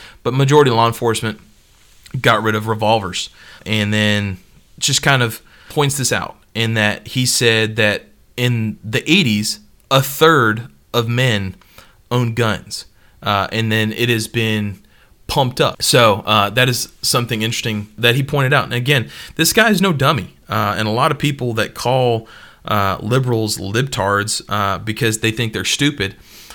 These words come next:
uh, is incorrect. These people are pretty smart. He did definitely do some good research, because you also have to think, uh, yeah, you know, if you think about it,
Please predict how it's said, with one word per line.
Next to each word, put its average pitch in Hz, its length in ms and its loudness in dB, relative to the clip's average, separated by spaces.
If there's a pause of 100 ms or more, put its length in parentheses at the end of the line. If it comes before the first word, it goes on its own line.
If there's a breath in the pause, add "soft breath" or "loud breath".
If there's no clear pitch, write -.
(100)
uh, 104 240 2
is 117 180 0
incorrect. 123 680 -2
These 120 340 -2
people 123 400 -2
are 120 220 4
pretty 117 240 -2
smart. 104 360 -2 (580 loud breath)
He 117 420 -2 (200)
did 127 200 0
definitely 120 340 0
do 110 140 -2
some 107 160 -6
good 104 160 -4
research, 101 420 -6
because 127 380 0
you 139 80 0
also 156 260 2
have 139 200 2
to 135 60 -6
think, 135 400 -2 (360 loud breath)
uh, 113 160 -2
yeah, 143 420 2 (120)
you 127 140 -4
know, 113 160 -2
if 120 220 -4
you 147 60 -4
think 160 240 -2
about 101 300 0
it, - 140 -6